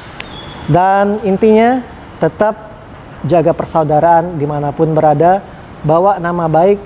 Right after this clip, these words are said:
organisasi kita kepada masyarakat, perkenalkan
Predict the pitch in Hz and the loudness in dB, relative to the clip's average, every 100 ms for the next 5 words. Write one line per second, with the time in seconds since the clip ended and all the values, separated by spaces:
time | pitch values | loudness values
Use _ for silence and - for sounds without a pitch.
0 | - - 165 160 160 165 175 147 160 165 | -14 -2 0 2 0 0 -2 -2 -6 -4
1 | - 175 - 151 156 151 151 160 151 - | -2 -2 -2 -2 -2 -4 -2 0 0 0
2 | 190 - - - 165 - 165 170 170 185 | -2 -2 -18 -8 -8 -2 0 2 2 2
3 | 208 214 | 0 -2